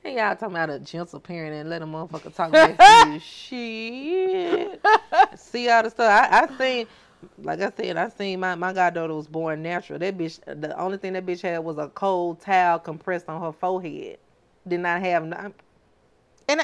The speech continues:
Speaker 2: you know, I do commend moms that are like, "Oh, I wanna be natural because I don't wanna be kinda out of it when the baby comes. I don't want the baby to get any of the drugs." Like,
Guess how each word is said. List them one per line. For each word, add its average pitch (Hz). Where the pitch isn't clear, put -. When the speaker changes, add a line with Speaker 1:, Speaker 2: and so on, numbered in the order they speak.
Speaker 2:
you 277
know, 277
I 269
do 262
commend 196
moms 180
that 175
are 165
like, 165
"Oh, 254
I 277
wanna 254
be 247
natural 220
because 196
I -
don't 196
wanna 190
be 185
kinda 190
out 175
of 165
it 170
when 170
the 170
baby 160
comes. 160
I -
don't 165
want 170
the 180
baby 165
to 156
get 156
any 156
of 151
the 156
drugs." 151
Like, 160